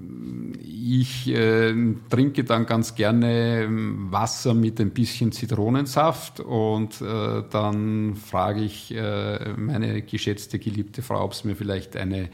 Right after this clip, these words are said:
äh, klare Hühnersuppe machen kann. <laughs>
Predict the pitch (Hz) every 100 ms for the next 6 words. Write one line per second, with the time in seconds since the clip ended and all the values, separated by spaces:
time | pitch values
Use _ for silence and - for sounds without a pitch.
0 | - - _ - 90 87 90 90 90 -
1 | 87 92 85 113 107 87 - 92 95 87
2 | - 101 - - 101